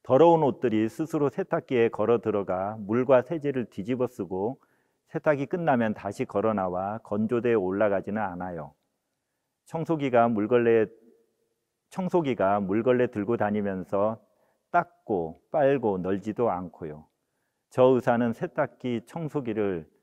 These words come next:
써보기는 한 걸까?" 이런 내용이 있습니다. 여기에 보면은 여전히 노동이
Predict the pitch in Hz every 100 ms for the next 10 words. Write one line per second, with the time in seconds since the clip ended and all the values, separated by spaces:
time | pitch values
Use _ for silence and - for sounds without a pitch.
0 | _ _ 190 160 151 131 117 104 156 143
1 | 107 90 95 87 82 _ - 110 123 113
2 | 95 - _ _ _ _ _ _ _ _
3 | _ _ _ 104 110 120 110 87 - 110
4 | 85 82 78 _ _ _ _ 120 127 139
5 | 123 120 113 127 101 78 _ _ _ _
6 | - 117 131 147 127 101 123 143 _ _
7 | _ _ 101 123 151 165 117 98 107 90